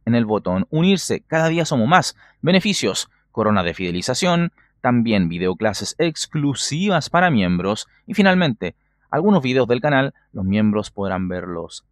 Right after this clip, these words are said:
antes que el resto de suscriptores. Así es que no esperes más y entonces conviértete en miembro.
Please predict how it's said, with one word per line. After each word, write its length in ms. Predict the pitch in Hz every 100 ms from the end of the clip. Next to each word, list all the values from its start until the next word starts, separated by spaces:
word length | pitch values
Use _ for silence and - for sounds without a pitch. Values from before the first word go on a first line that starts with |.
| -
antes 1040 | 170 196 196 185 151 110 101 85 - - _ _ _
que 120 | 117
el 120 | 104
resto 280 | 98 123 113
de 40 |
suscriptores. 540 | - - 117 185 165 135
Así 160 | 151
es 140 | 180 -
que 200 | 190 - _ _
no 100 | 113
esperes 260 | 110 117 123
más 340 | 196 202 - _ _ _
y 120 | - 170
entonces 580 | 151 123 127 - 139
conviértete 720 | - 151 120 101 98 101 101 - _ _ _
en 120 | 120
miembro. 360 | 107 92 80 71